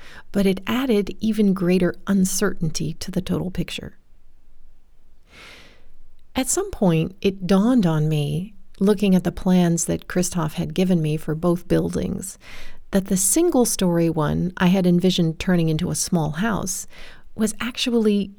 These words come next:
too small. For me, or a person alone, it might have been fine, but with my husband on board, I knew that he would want more room. I scrutinized the plans for both buildings,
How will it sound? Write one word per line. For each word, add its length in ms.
too 200
small. 520
For 160
me, 480
or 320
a 80
person 340
alone, 600
it 140
might 180
have 80
been 160
fine, 420
but 120
with 160
my 120
husband 400
on 180
board, 340
I 160
knew 200
that 260
he 140
would 120
want 260
more 180
room. 460
I 80
scrutinized 960
the 80
plans 480
for 140
both 400
buildings, 560